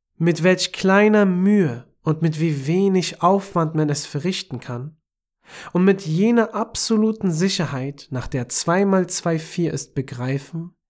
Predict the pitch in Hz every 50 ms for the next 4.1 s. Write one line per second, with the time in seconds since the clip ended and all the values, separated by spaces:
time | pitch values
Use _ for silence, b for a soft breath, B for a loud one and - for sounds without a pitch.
0 | _ _ _ _ _ - - 160 160 160 147 131 131 143 160 170 185 196 196 190
1 | 180 156 151 180 170 - - - 175 156 - - 175 170 170 170 165 156 156 147
2 | 151 160 165 170 156 - - - 180 180 - - - - _ _ - 143 135 123
3 | 127 135 160 226 269 - - - _ - 135 120 117 117 - - 156 156 - -
4 | _ _